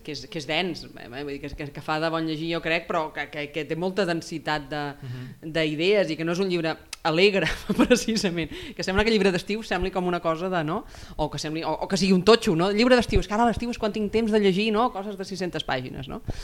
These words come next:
Speaker 1: Però, si en canvi el de la Nora Ephron sí que és, que penso que poder sí que és més ideal, perquè,
Speaker 2: Mm.
Speaker 1: per clar, que són, eh, un conjunt d'articles i, per tant, la lectura és, no? En llegeixes un, després en llegeixes un altre, no? No, no, no et compromet, no? A la,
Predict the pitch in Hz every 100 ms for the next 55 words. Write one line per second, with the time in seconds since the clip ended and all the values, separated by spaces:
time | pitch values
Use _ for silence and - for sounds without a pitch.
0 | - - 185 170 147 175 214 226 202 208
1 | 220 233 247 254 - 156 131 - 151 156
2 | 147 147 147 156 151 151 147 143 143 143
3 | 139 139 156 147 135 120 117 - 156 147
4 | 160 147 143 - - 160 160 151 151 151
5 | 151 160 160 156 156 196 190 160 160 147
6 | 143 139 139 - - - 143 143 156 156
7 | 147 139 147 143 143 156 156 143 180 175
8 | 147 156 143 160 160 143 - 151 147 143
9 | 139 147 139 143 147 147 139 143 185 151
10 | 143 139 135 165 165 214 185 185 170 147
11 | - - 143 151 208 175 143 143 135